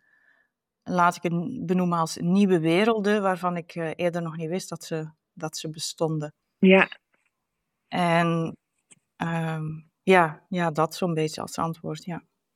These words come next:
Speaker 2: Ja, mooi. Hoe is het gegaan dan voor jou het afgelopen jaar? Als je zegt, eh, "Ik ben meer in, eh, verbinding ge-, geraakt met, met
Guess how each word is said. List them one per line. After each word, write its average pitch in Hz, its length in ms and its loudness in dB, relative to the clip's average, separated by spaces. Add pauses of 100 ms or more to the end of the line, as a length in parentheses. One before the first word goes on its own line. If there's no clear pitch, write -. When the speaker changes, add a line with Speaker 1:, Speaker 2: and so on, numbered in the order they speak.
(120)
Speaker 2:
Ja, 180 280 4 (600)
mooi. 185 320 0 (840)
Hoe 208 140 6
is 233 120 4
het 226 160 0
gegaan 220 400 2
dan 156 300 2
voor 151 200 2
jou 151 220 6
het 151 120 -2
afgelopen 160 640 -2
jaar? 156 500 4
Als 170 240 -4
je 175 80 -8
zegt, 160 340 -2
eh, 151 260 0 (800)
"Ik - 0 -
ben 160 240 -2
meer 160 400 2
in, 160 240 -6
eh, 156 380 -4 (1160)
verbinding 180 640 0
ge-, 156 440 0
geraakt 170 520 -2
met, 170 300 -6
met 170 200 -6